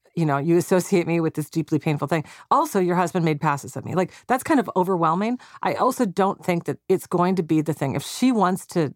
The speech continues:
save her marriage, she's gonna build all kinds of stories around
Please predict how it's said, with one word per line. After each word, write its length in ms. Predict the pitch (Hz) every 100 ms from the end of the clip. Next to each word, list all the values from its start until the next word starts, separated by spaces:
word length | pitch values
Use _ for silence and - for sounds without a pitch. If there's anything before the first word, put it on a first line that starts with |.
| _
save 300 | - 160 151
her 100 | 160
marriage, 380 | 147 139 156 - - -
she's 240 | - 214 196
gonna 160 | 196
build 300 | 156 151 156
all 160 | - 175
kinds 260 | - 160 151
of 60 |
stories 540 | - - 143 135 151 - - - -
around 500 | 165 160 147 147 147